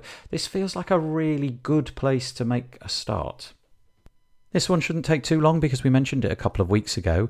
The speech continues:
because a couple of weeks ago, the guys at Elementor were looking for beta testers for multi-step forms and Lottie animations.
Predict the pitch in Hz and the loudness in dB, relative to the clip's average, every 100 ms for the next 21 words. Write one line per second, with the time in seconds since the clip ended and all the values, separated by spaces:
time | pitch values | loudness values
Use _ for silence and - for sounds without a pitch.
0 | - - - - 120 - 254 320 - - | -4 -16 -6 0 0 4 2 4 0 -4
1 | - - - 78 80 - 85 85 110 131 | -6 -6 -4 -2 -4 -4 -4 -2 0 0
2 | 120 117 110 110 113 113 98 92 98 104 | 2 2 2 2 2 0 0 0 0 -2
3 | - 82 120 - - 85 - - 92 127 | -4 -2 -2 -2 -4 -4 -6 -4 -4 -4
4 | - - 92 90 90 104 120 - 104 - | -6 -2 0 2 2 0 0 -4 -4 -2
5 | 85 - 104 92 101 - 110 104 87 92 | -4 -2 0 0 -2 -2 0 0 0 -2
6 | 101 - 95 92 85 85 117 127 151 156 | -2 -2 -2 0 0 2 2 0 -2 -4
7 | - | -6